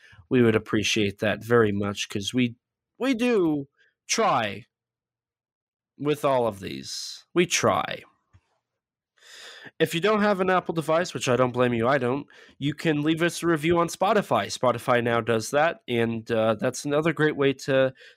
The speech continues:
to help us, uh, boost our spirits and help us get out there to more people.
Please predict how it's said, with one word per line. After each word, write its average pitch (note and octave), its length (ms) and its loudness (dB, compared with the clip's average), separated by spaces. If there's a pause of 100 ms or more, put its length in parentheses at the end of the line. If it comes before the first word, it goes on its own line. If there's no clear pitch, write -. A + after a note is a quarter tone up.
to C#3 100 -4
help D3 340 0
us, - 460 0 (480)
uh, A#2 460 2
boost C3 360 -2
our D3 100 4
spirits D3+ 560 0
and A#2+ 100 -4
help B2+ 220 2
us C3 120 -8
get C3 180 0
out B2 260 -2
there B2 160 -2
to B2 160 -10
more A#2+ 180 -2
people. A2+ 500 -10